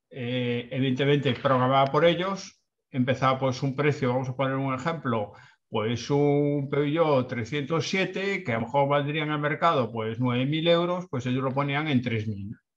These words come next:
Entonces empezaba la subasta, el vehículo subiendo en tres mil quinientos, cuatro mil, nuestro pobre,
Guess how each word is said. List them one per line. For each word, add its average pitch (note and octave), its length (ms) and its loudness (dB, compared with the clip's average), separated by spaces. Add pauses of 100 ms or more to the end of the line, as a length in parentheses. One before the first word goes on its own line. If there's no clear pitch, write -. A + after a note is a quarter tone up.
(640)
Entonces A#2 200 2
empezaba C#3 380 6
la D3 120 4
subasta, F#3+ 680 0 (200)
el A#2+ 140 0
vehículo C3+ 360 2
subiendo D3 360 2
en C#3+ 80 -2
tres D3+ 160 0
mil D3+ 120 -2
quinientos, F#3 560 -2
cuatro B2+ 300 0
mil, F#3 320 -4
nuestro C3 580 0 (1040)
pobre, C#3+ 340 6